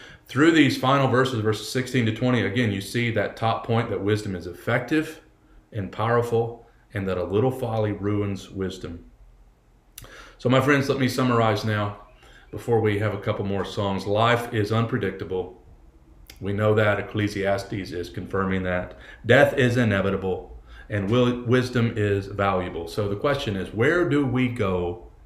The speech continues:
in light of these truths? Where do we go for wisdom? And the answer is Jesus. Who does the whole world need today? The whole world needs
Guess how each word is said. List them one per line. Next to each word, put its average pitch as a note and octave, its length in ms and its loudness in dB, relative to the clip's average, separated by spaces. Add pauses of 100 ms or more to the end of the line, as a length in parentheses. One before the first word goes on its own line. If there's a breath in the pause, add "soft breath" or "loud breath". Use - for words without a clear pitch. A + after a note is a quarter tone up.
(100)
in G2 220 0
light F#2+ 220 2
of F2+ 120 -2
these F2+ 220 -6
truths? D#2 420 -12 (1080 loud breath)
Where A3+ 200 12
do A3 80 12
we F#3+ 160 10
go E3+ 220 8
for E3 140 4
wisdom? C#3+ 440 4
And A2+ 180 2
the G#2+ 100 2
answer C3 540 2
is A2+ 500 2 (400)
Jesus. A2 640 -2 (2750 soft breath)
Who C4 140 8
does A3+ 180 8
the D#3+ 160 8
whole F#3+ 320 12
world D#3 320 10
need C#3 220 4
today? B2 500 2 (220 loud breath)
The C3+ 220 6
whole F#3+ 540 8
world C3 400 8
needs A2 540 0